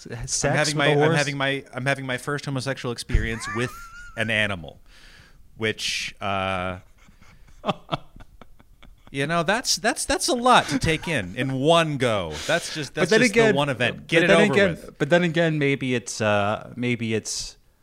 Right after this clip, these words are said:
Speaker 1: well, that's interesting.
Speaker 2: Yeah.
Speaker 1: No, but
Speaker 2: Because
Speaker 1: see,
Speaker 2: if I'm
Speaker 1: that
Speaker 2: ch-, if I, if what I'm
Speaker 1: but that
Speaker 2: chasing is transgression, then why not just, like, knock it out of the park? Like,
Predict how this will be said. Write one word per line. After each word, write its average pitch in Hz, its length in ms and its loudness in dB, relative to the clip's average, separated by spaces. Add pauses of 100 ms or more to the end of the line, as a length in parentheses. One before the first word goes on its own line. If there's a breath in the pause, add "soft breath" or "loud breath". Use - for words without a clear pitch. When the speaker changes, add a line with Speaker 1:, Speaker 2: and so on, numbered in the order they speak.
(340)
Speaker 1:
well, 147 320 2
that's 165 240 2
interesting. 120 600 -4 (800)
Speaker 2:
Yeah. 113 360 -4 (220)
Speaker 1:
No, 143 180 -10
but - 100 -16
Speaker 2:
Because 147 240 0
Speaker 1:
see, 185 80 -2
Speaker 2:
if 143 60 0
I'm - 40 4
Speaker 1:
that 170 140 4
Speaker 2:
ch-, 170 80 -8
if 180 100 0
I, 208 60 4 (100)
if 190 220 -2
what 220 100 4
I'm 185 120 4
Speaker 1:
but - 80 -6
that 175 120 2
Speaker 2:
chasing 196 220 2
is 127 120 -4
transgression, 143 680 -2
then 107 180 -6
why 127 260 0
not 120 300 -4
just, 101 220 -10
like, 101 160 -4
knock 104 320 -2
it 107 60 -2
out 104 120 0
of 95 80 -6
the 87 80 -8
park? 107 500 -4
Like, 90 280 -8